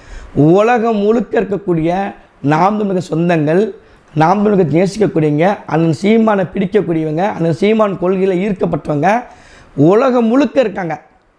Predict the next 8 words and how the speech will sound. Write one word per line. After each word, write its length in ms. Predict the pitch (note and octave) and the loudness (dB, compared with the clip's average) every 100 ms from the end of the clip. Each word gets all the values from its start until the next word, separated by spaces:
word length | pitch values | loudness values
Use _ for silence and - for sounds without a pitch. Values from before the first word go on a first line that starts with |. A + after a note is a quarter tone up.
| - - _ | -20 -20 _
அப்ப 220 | E3+ G3 | 0 2
இன்னைக்கு 300 | F3+ G3+ F#3+ | 2 2 0
நமக்கு 300 | F#3 G3+ G#3+ | -2 -4 -4
நைட்டு 560 | F#3+ G#3+ G#3 A3+ G#3 F3+ | -2 -2 -2 2 2 2
காலைல 180 | F#3+ G#3+ | 0 0
எட்டு 260 | G3+ F3+ | -2 -2
மணி 140 | G#3 G#3+ | -4 -4
வச்சுக்கோங்களேன், 720 | F3+ F#3 D#3+ D#3 G#3+ E3 | -4 -4 -2 -2 -2 -4